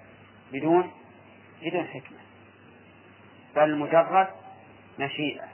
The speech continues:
شاء أن يفعل ففعل. لماذا؟ بس هكذا شاء.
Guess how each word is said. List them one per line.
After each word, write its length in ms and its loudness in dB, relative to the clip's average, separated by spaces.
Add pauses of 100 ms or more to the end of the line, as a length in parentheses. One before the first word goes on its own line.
(200)
شاء 400 4
أن 60 2
يفعل 420 0
ففعل. 360 -6 (1120)
لماذا؟ 600 4 (480)
بس 80 -6 (1300)
هكذا 280 -6 (100)
شاء. 160 -10